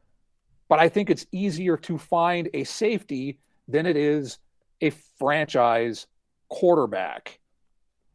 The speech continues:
So, Joe Rolls has said this.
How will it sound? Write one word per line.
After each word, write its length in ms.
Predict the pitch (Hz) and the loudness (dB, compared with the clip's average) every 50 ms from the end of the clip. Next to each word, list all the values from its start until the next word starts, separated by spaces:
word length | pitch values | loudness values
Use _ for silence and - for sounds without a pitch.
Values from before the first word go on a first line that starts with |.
| _ _ _ _ _ _ | _ _ _ _ _ _
So, 440 | - - 208 190 175 120 92 - - _ _ _ _ _ _ _ _ _ _ _ _ _ _ _ - _ _ _ _ _ _ - _ _ _ _ _ _ _ | -2 4 6 8 8 8 6 2 -6 _ _ _ _ _ _ _ _ _ _ _ _ _ _ _ -20 _ _ _ _ _ _ -20 _ _ _ _ _ _ _
Joe 220 | 117 117 165 165 160 | 0 6 6 6 8
Rolls 380 | 143 151 165 185 190 196 180 - | 8 8 8 8 6 4 2 0
has 140 | 190 170 - | -4 -4 -2
said 260 | - 202 196 185 156 | -2 -2 -2 0 -2
this. 380 | 180 185 185 - - - - | -4 -6 -6 -6 -10 -16 -18